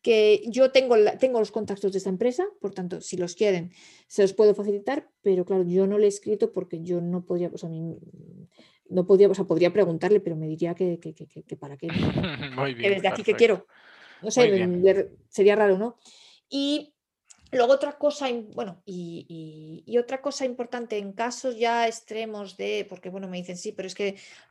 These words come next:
Speaker 1: eso, seiscientos, lo mínimo, seis-, sete-, seiscientos, setecientos dólares", pues, para quien a lo mejor no llegue, bueno, está la posibilidad también, que yo no, a ver, pudiendo yo no lo haría, ¿vale? O sea, mm, obviamente es mejor comprarte un aparato nuevo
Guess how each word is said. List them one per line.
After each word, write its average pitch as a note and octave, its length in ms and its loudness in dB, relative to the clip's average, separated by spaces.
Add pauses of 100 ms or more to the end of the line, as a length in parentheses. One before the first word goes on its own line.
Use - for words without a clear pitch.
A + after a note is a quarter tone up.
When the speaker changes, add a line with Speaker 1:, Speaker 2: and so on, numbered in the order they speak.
(120)
Speaker 1:
eso, G3 160 -2
seiscientos, G3+ 460 2
lo G#3 80 6
mínimo, A3 400 2
seis-, G3+ 340 -2
sete-, G3 260 -2
seiscientos, A3+ 500 2
setecientos G3 480 -6
dólares", F#3+ 440 -2
pues, - 240 -20 (680)
para A#3+ 320 4
quien B3 180 4
a A#3 60 0
lo A3+ 80 -2
mejor C#4 300 -4
no D4 120 0
llegue, D4 480 2
bueno, C4+ 320 -10
está C4+ 280 -2
la D4 140 2
posibilidad A#3+ 580 0
también, A3+ 600 -4
que A#3 120 6
yo C#4 100 2
no, D#4+ 140 0
a A3+ 60 2
ver, A#3 240 6 (180)
pudiendo D4 460 6
yo E4 140 6
no C4 80 4
lo A3+ 80 8
haría, F3+ 220 6
¿vale? C#4 300 -2
O - 140 -20
sea, - 240 -4 (180)
mm, E3 260 -8
obviamente G#3 460 2
es C#4+ 100 -4
mejor G3 320 0
comprarte F3+ 420 -2
un F3 60 -4
aparato E3+ 320 -6
nuevo C#4+ 380 0